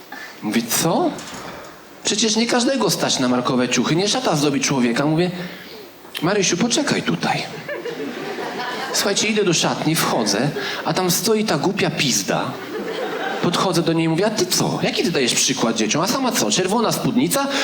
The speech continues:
różowy sweter? Co to, kurwa, za połączenie kolorów? Jeszcze w klapkach popierdalasz.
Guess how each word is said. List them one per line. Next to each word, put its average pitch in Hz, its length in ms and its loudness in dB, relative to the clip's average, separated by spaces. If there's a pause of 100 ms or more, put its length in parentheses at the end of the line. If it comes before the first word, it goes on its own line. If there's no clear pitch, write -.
różowy 170 360 2
sweter? 214 360 2
Co 392 120 0
to, 220 100 0
kurwa, 135 280 2
za 117 120 0
połączenie 117 400 2
kolorów? 104 560 0 (920)
Jeszcze 190 220 0
w 214 60 0
klapkach 160 400 0
popierdalasz. 113 880 0